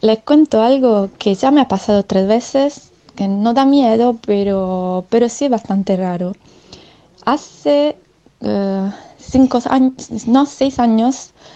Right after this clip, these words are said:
en dos mil quince, eh, he soñado con, eh, con una de mis primas. Tengo muchas primas, eh, no hablo mucho con ellas, simplemente porque cada una tiene su vida.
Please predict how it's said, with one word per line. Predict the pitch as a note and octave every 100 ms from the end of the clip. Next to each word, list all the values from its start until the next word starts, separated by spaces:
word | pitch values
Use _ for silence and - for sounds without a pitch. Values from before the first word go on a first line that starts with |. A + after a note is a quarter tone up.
| - -
en | G3+
dos | G3+ G3+
mil | A#3+ C4+ -
quince, | - B3+ A#3+ - A#3 C#4 - _ - - - _ _ _ -
eh, | G3+ G3 F#3+ F#3 F#3 F3+ F3+ F3+ F3 F3 F3 F#3+ _ _ _ _ _ _ _ _ -
he | G#3
soñado | - G#3 A#3+ C#4+ C4
con, | - F#3+ F#3 F#3+
eh, | F#3+ F#3 F#3 F3+ F3+ F3 F3+ - _ _
con | - A3+
una | C#4 C4
de | G3+
mis | G#3
primas. | - G#3 F3+ F3 -
Tengo | G#3 G3+ G3+
muchas | G#3 - G3+
primas, | B3 B3+ A#3+ B3+ D4 _ - - _ _ _
eh, | G3 F#3 F#3+ F#3 F#3
no | G#3+ D4+
hablo | E4
mucho | C4+ B3+ A#3+
con | A3 G#3+
ellas, | A3+ B3 A#3+ G#3+ - _ - F#3+ F3+
simplemente | - G#3 A3 A#3 A#3
porque | G3+ G3 G3
cada | G#3 G3+
una | G#3+ G#3
tiene | G#3 F#3+
su | F#3+ G3
vida. | G#3 A3+ A3 A3